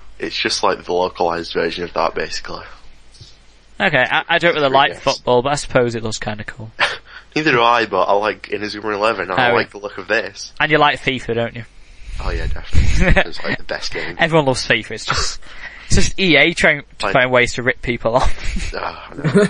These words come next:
Speaker 1: Every year it's the exact same
Speaker 2: <laughs>
Speaker 1: game.
Speaker 2: Same game, but you still buy it. <laughs> People still buy it every year.
Speaker 1: It's awful.
Speaker 2: <clears throat> Oh.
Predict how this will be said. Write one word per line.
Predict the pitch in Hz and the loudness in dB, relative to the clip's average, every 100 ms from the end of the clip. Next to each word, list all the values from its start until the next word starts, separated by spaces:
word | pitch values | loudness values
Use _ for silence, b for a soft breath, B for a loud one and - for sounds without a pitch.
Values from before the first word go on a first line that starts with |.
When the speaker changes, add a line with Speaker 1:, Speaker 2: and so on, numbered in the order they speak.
| - | 0
Speaker 1:
Every | 104 98 | -6 -6
year | 95 98 | -6 -6
it's | - | -4
the | - | -6
exact | 82 95 87 - | -6 -4 -2 -2
same | 95 - | 8 10
Speaker 2:
<laughs> | |
Speaker 1:
game. | 220 160 - - | 10 6 4 4
Speaker 2:
Same | - 202 185 220 | 6 6 6 2
game, | 202 214 185 135 - | 4 4 0 -8 -8
but | 151 | -6
you | 165 | 0
still | 131 - 139 208 - | 2 4 6 6 6
buy | 208 208 139 | 4 4 2
it. | - - - | 0 -2 -6
<laughs> | - | -4
People | - 196 185 | -4 0 0
still | - - 175 208 | 2 2 2 2
buy | 165 170 | 2 2
it | 139 | 2
every | 135 147 147 147 | 0 0 2 0
year. | 135 143 - - - - | 4 4 4 -8 -14 -12
Speaker 1:
It's | 220 - | -14 -12
awful. | 98 - 180 165 156 120 B B B B - | -8 -6 -2 -2 -2 -6 B B B B -6
Speaker 2:
<clears throat> | |
Oh. | 123 110 | -2 -2